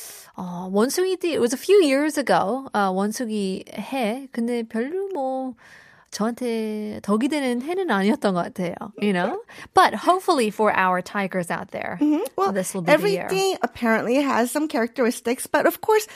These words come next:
Speaker 2: not everybody who, who, who is born in that year have the same characteristics, of course.
Speaker 1: Uh-huh.
Speaker 2: But apparently, you know, we sort of do share some common,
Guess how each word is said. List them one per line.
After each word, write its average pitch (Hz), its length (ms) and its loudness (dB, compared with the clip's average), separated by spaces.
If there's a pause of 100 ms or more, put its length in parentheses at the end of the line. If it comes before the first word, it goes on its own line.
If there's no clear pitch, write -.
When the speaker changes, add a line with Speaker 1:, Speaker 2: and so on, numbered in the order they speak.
(140)
Speaker 2:
not 427 240 6
everybody 403 580 6
who, 320 240 4
who, 330 220 0
who 311 220 2
is 302 120 2
born 302 400 6
in 254 200 6
that 240 200 6
year 285 320 6 (300)
have 403 400 6
the - 120 6
same 262 540 8
characteristics, 220 920 6
of - 120 4
course. 202 640 6
Speaker 1:
Uh-huh. 233 420 0
Speaker 2:
But 277 300 6
apparently, 294 1040 4
you 294 100 4
know, 240 180 4
we 208 140 0
sort 226 260 -2
of 220 160 -4
do 208 200 -2
share 190 580 -2
some 180 480 0
common, 233 500 0